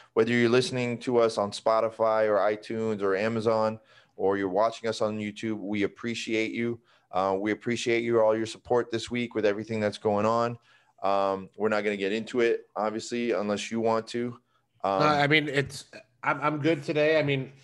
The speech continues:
Speaker 2: I have my boy in the background. He'll always be here. He's been here for ye-, for, you know,
Speaker 1: Yeah.
Speaker 2: for over a year now. But, um, you know, that's, this is my, you know, saying goodbye to him on Wednesday was one of the hardest things I've, I've,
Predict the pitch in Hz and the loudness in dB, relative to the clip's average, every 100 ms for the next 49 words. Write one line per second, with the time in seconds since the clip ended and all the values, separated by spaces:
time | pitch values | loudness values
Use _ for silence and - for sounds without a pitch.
0 | - - - 120 127 147 143 135 139 143 | -18 -18 -10 -2 2 2 2 4 4 4
1 | 135 127 135 131 143 139 135 131 123 135 | 4 2 2 2 2 2 4 2 4 4
2 | 139 123 110 131 123 131 135 135 147 147 | 4 0 -2 -2 -2 0 -2 2 2 4
3 | 143 143 139 139 131 135 - - 135 127 | 4 2 2 -2 -2 -4 -6 -2 0 0
4 | 120 - 131 117 113 - - - - 95 | -4 -2 0 0 -2 -6 -20 -16 0 4
5 | 92 139 135 131 127 127 139 135 131 135 | 6 6 4 4 2 4 4 4 4 2
6 | 123 131 123 - 127 117 113 107 120 120 | 2 0 0 -2 -2 -2 -4 -8 -8 -4
7 | 120 123 127 127 135 139 147 123 - - | -2 -2 -4 -6 -6 -4 -4 -6 -8 -16
8 | _ _ _ _ _ _ _ _ 127 127 | _ _ _ _ _ _ _ _ -2 -2
9 | 117 139 131 120 117 - _ _ _ - | -2 -4 -2 -2 -6 -18 _ _ _ -14
10 | - 160 156 147 143 143 143 139 143 139 | -2 2 2 2 2 4 4 4 4 4
11 | 131 131 131 113 135 131 117 127 127 117 | 2 2 0 2 0 2 0 0 0 0
12 | 117 127 123 - 131 123 120 117 110 104 | 0 0 0 -4 -6 -6 -4 -4 -4 -8
13 | 113 107 | -6 -6